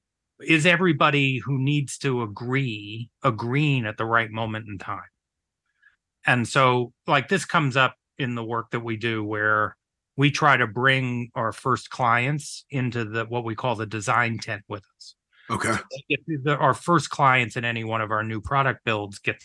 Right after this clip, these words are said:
Speaker 1: some say as to how we're gonna build the solution. Like, that creates a,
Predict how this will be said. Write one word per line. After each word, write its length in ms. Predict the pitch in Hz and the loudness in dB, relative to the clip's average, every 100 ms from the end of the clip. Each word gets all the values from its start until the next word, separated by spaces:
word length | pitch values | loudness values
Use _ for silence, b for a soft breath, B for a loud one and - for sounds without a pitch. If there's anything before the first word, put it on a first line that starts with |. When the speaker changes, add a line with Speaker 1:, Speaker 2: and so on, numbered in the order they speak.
| - | -16
Speaker 1:
some 220 | - 127 | -8 -6
say 560 | - - 208 113 95 - | -6 0 2 2 0 -8
as 120 | _ - | _ -12
to 220 | 104 98 - b b b b _ | -10 -10 -16 b b b b _
how 240 | - 123 123 | -2 2 4
we're 160 | 123 | 2
gonna 180 | 117 113 | 2 -2
build 400 | 101 113 107 101 | -2 -4 -2 -6
the 100 | 101 | -10
solution. 540 | - 113 107 92 - _ _ _ b b b b - | -6 -6 -4 -8 -14 _ _ _ b b b b 0
Like, 300 | 135 120 - _ | 0 0 -12 _
that 280 | 160 151 - | 4 4 0
creates 840 | - 160 160 180 196 - - - _ _ | -4 0 2 2 0 -6 -10 -12 _ _
a, 140 | 151 | -2